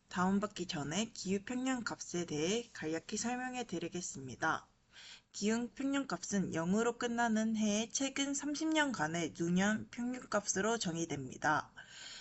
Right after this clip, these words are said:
기후 평년 값은 현재 기상에 대한 비교와 기후 변화 예측에 활용하기 위해 산출하며 이상 기후 평가, 범정부 기후 변화 대응 정책 수립,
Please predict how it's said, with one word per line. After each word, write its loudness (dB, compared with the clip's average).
기후 2
평년 0
값은 2
현재 0
기상에 2
대한 0
비교와 2
기후 2
변화 0
예측에 0
활용하기 2
위해 2
산출하며 0
이상 4
기후 2
평가, 2
범정부 -2
기후 4
변화 0
대응 -2
정책 -6
수립, -2